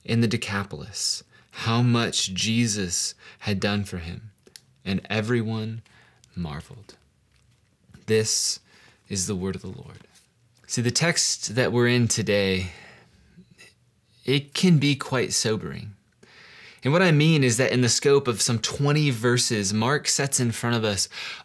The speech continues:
a world where Jesus's presence alone confronts every opposition to peace, be it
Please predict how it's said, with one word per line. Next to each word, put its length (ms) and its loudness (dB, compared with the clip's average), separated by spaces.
a 140 0
world 600 2
where 340 4
Jesus's 760 2
presence 720 0
alone 680 0
confronts 840 0
every 360 4
opposition 680 0
to 100 -4
peace, 600 -6
be 380 2
it 260 -2